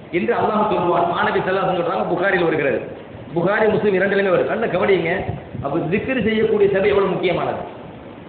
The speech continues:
வானவர்கள் வந்து கூட்டம் கூட்டமாக சூழ்ந்து உட்காரக்கூடிய அளவுக்கு அந்த இடம் இருக்கிறது என்று சொன்னால் எவ்வளவு பரக்கத்தான இடம்.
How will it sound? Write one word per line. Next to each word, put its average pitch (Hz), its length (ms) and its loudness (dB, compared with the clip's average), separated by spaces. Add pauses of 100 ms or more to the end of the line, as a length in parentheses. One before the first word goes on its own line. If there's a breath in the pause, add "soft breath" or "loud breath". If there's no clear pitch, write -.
(1120)
வானவர்கள் 226 680 2
வந்து 202 500 2
கூட்டம் 254 340 2
கூட்டமாக 240 600 0
சூழ்ந்து 247 340 0
உட்காரக்கூடிய 233 640 0
அளவுக்கு 240 460 2
அந்த 226 140 2
இடம் 220 260 2
இருக்கிறது 220 360 2
என்று 202 180 -2
சொன்னால் 180 340 -2 (300)
எவ்வளவு 247 300 4
பரக்கத்தான 233 520 2
இடம். 165 200 -2